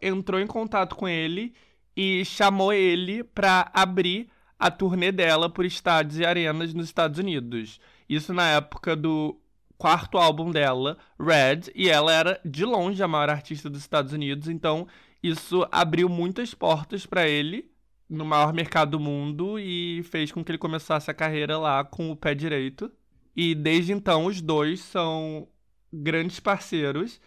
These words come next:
E é interessante notar que a própria Taylor Swift atribui o fato de que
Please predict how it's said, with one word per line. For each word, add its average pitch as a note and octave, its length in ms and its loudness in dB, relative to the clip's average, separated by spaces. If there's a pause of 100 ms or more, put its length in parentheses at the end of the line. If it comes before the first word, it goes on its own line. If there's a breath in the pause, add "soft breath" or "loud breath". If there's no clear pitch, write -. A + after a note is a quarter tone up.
(300 soft breath)
E F#3 80 4
é G3 40 4
interessante G#3 420 0
notar G#3+ 340 2
que G#3+ 100 -6
a F#3+ 100 2
própria F#3+ 380 0
Taylor G3 360 -2
Swift F3 520 -4
atribui D#3+ 640 0
o F3 60 2
fato D3+ 460 0
de D3 180 -8
que D3 500 -4